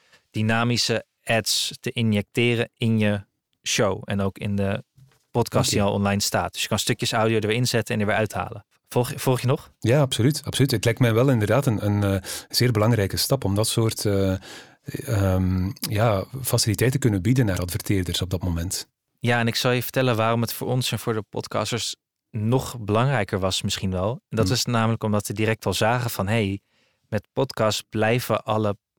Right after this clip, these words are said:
Speaker 1: eh, shows of afleveringen die online staan, die blijven allemaal goed geluisterd." Mensen beginnen als ze iets, als ze iets moois vinden bij aflevering één.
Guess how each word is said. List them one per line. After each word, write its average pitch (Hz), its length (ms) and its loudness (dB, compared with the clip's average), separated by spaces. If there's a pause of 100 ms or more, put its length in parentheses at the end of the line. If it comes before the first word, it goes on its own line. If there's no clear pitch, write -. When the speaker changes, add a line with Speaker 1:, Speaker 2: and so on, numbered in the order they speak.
(140)
Speaker 1:
eh, 98 160 -8
shows 113 480 2
of - 100 -10
afleveringen 107 460 0
die 104 80 0
online 110 220 2
staan, 117 280 -2 (320)
die 98 120 -8
blijven 127 340 2
allemaal 113 320 2
goed 131 200 -4
geluisterd." 117 600 -2
Mensen 110 360 0
beginnen 117 400 -2
als 101 160 -4
ze 120 80 -4
iets, - 240 -8 (360)
als - 160 -6
ze 117 60 -4
iets - 140 -4
moois 120 280 2
vinden 113 300 0
bij 104 100 2
aflevering 113 460 0
één. 101 280 -2